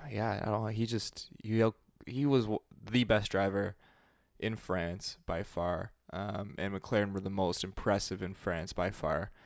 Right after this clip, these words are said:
And I think that's huge going forward. I mean, it, you know, they've, they've jumped Renault, uh, in this kind of who's gonna challenge the top three. I think McLaren, with all their development, could be the ones that are up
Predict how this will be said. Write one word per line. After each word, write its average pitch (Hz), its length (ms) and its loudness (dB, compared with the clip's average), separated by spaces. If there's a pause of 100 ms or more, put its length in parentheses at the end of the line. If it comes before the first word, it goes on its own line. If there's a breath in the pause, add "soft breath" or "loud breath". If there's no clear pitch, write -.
(300 soft breath)
And 98 80 -2
I 98 60 2
think 127 160 2
that's 110 140 2
huge 123 280 2
going 98 220 4
forward. 117 380 4
I 101 40 0
mean, 98 240 -4 (260)
it, 95 180 -6
you 98 140 -4
know, 104 80 -2
they've, 117 240 2 (160)
they've 139 200 0
jumped 117 220 -2
Renault, 101 520 2 (580 soft breath)
uh, 98 500 4
in 107 160 0
this 107 180 2
kind 110 200 0
of 101 180 2
who's 117 180 2
gonna 117 140 0
challenge 120 300 4
the 117 80 4
top 113 260 2
three. 139 240 0
I - 40 0
think 120 200 -8
McLaren, 110 640 -2 (280)
with - 200 -12
all 101 120 4
their 101 140 4
development, 101 560 0
could 120 160 -2
be 120 80 0
the 107 120 2
ones 101 320 2
that 95 200 2 (140)
are 98 180 4
up - 220 2